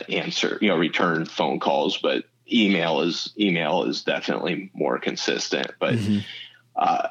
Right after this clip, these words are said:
Speaker 1: I'll be honest, if you, you know, if you write me eight paragraphs,
Speaker 2: <laughs>
Speaker 1: you know, asking obscure questions and stuff, you're probably not gonna get a real detailed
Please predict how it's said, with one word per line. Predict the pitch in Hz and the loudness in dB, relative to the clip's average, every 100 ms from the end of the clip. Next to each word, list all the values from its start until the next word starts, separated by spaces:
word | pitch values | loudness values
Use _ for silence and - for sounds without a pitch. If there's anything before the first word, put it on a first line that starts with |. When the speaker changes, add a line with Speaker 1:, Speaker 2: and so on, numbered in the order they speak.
| 113 | 2
Speaker 1:
I'll | 117 | 4
be | 104 98 | 4 4
honest, | 95 92 92 - | 4 2 0 0
if | 90 - | 0 2
you, | 117 | 2
you | 98 | 2
know, | 92 | 0
if | 85 | 2
you | 101 | 4
write | 95 90 80 | 4 4 2
me | 90 85 78 - _ _ _ _ _ _ _ _ - | 2 2 0 -6 _ _ _ _ _ _ _ _ -2
eight | 98 78 | 0 0
paragraphs, | - 101 90 87 85 85 - 160 - 165 | 0 2 2 2 2 4 4 4 2 2
Speaker 2:
<laughs> | 208 - - - _ _ _ - | 0 -2 -10 -20 _ _ _ -4
Speaker 1:
you | 123 110 | 2 2
know, | |
asking | 95 98 95 - 107 90 | 4 2 2 -2 0 0
obscure | 85 - 104 85 | 0 0 0 0
questions | 71 - - - 85 87 | 2 0 0 0 -2 -2
and | 95 | -2
stuff, | 87 - 87 85 - | -2 0 0 0 -2
you're | 82 80 - _ - | -2 -2 -6 _ -6
probably | - 76 71 73 78 | -2 0 0 -2 -2
not | 87 71 - | -2 -2 -4
gonna | 95 65 | -4 -4
get | 90 - | -4 -2
a | |
real | 82 - 87 - - | -2 0 -2 -4 -4
detailed | - - - - 73 | -4 -2 -2 0 -2